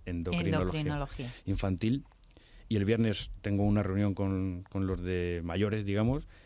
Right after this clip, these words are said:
Speaker 1: y claro, te sientas con médicos, con enfermeras y con educadoras en diabetes a hablar de un producto que ellos tienen que probar,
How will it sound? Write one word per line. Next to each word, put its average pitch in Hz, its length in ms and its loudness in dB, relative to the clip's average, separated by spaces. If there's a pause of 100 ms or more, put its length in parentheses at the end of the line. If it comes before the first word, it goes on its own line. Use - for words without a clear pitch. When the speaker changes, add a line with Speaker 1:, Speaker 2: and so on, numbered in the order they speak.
(180)
Speaker 1:
y - 40 -12
claro, 104 140 2
te 92 100 -2
sientas 92 300 -2
con 104 400 2
médicos, 117 480 2
con 101 160 0
enfermeras 95 560 0
y 90 60 -6
con 90 140 -2
educadoras 87 500 -2
en 104 80 0
diabetes 110 500 -2 (880)
a 90 120 -2
hablar 98 240 2
de 101 60 2
un 104 100 0
producto 131 520 -2 (260)
que 104 120 -4
ellos 101 300 -2 (180)
tienen 110 240 2
que 110 320 2 (580)
probar, 104 380 2